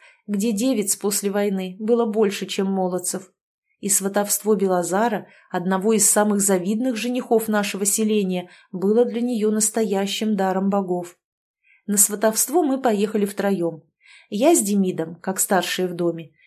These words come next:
и Белозар. Нас приняли с радостью, но скромно. Все жители давно отвыкли от широких застолий. После выплаты дани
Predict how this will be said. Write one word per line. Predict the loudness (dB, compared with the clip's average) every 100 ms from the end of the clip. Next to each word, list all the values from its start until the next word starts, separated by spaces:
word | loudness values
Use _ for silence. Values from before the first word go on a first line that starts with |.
| _
и | 0
Белозар. | 4 4 2 0 -6 -10 _ _ _ _ _ -2
Нас | 0 2
приняли | 0 -2 0 0
с | 0 2
радостью, | 0 0 -2 -4 -6 -8 -8
но | -4
скромно. | -4 -2 -2 -2 -4 -12 -18 _ _ _ _
Все | 0 2
жители | 4 4 2 0
давно | 4 4 4 2
отвыкли | 0 0 -4 -2 0
от | 0
широких | 0 -2 -2 -2 -4
застолий. | -2 -2 -2 -2 -2 -6 _ _ _ _
После | 0 0 2 0
выплаты | 0 -2 -2 0
дани | 2 2 0 -4